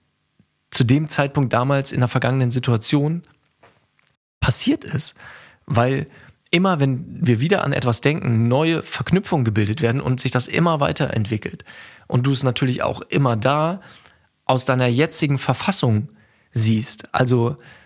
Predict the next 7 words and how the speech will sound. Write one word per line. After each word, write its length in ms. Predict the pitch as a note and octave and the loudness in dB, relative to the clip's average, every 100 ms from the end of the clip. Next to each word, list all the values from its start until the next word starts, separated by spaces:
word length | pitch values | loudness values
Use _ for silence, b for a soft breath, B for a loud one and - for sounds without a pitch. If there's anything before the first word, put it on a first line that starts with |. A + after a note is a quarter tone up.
| B B B _ _ | B B B _ _
als 240 | - A#2+ - | -2 0 2
Beispiel, 440 | C3 E3+ - A#2+ | 0 0 0 0
dir 220 | C3 C#3+ | 0 0
geht's 220 | C3 E3 | 0 -2
jetzt 280 | - C3+ - | -2 -4 0
mega 540 | A#2 A#2 C#3 E3+ D#3+ C#3+ | 2 2 2 2 2 0
gut. 300 | B2 A2 | 0 -4